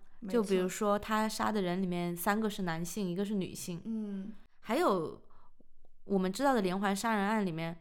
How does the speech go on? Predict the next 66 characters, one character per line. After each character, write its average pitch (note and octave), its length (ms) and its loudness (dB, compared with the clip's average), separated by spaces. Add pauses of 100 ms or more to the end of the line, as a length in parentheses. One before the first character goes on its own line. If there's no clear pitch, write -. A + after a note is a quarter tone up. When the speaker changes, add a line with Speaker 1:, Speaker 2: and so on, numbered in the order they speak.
(220)
Speaker 2:
大 C#4 140 2
部 A#3+ 100 -2
分 A3 460 0
还 F3 220 -4
是 E3+ 180 -4
不 G3 120 -8
会 A#3 120 0
从 G3 160 0
身 A#3+ 180 -4
边 B3 160 0
的 A3 80 0
人 D#3+ 140 -2
下 E3+ 220 -2
手。 - 240 -8 (640)
Speaker 1:
对。 G#3+ 100 -6
Speaker 2:
为 E4+ 80 6
什 C#4+ 100 4
么 G#3+ 120 6
连 F#3+ 160 4
环 G#3 180 2
杀 A3 200 0
人 G#3 100 0
犯 G3 280 0 (100)
难 E3+ 340 0
抓？ G#3 360 4 (340)
也 F#3 120 0
是 G3+ 140 -2
因 A#3+ 80 2
为 A3+ 80 0
他 A#3 100 -2
们 A3+ 100 2
目 A3+ 240 2
标 G#3 220 2
都 A3+ 80 2
是 A3 100 -4
很 F#3+ 160 -2
随 E3 240 -2
机 G#3 220 -6
的， G3+ 160 -4 (120)
都 A3+ 120 2
是 A3+ 80 4
选 G#3+ 240 -2
择 - 160 -6
和 F3+ 160 -4
自 G3 140 -8
己 F#3 120 -6
没 D#3+ 140 -4
有 G#3 140 -2
什 - 120 -8
么 - 140 -8
社 G3 140 -4
会 F#3 120 -2
关 F#3+ 220 0
系 G3 160 -6
的 D#3+ 100 -4
人。 D#2 160 -6 (120)
Speaker 1:
嗯。 G#3+ 420 -2
Speaker 2:
所 G3+ 160 2
以 G#3 300 4 (300)
才 E3 220 0
需 F3 160 -2
要 A#3 140 8
通 G3 200 0
过 G3 140 4
一 F3+ 80 2
些 F3+ 420 0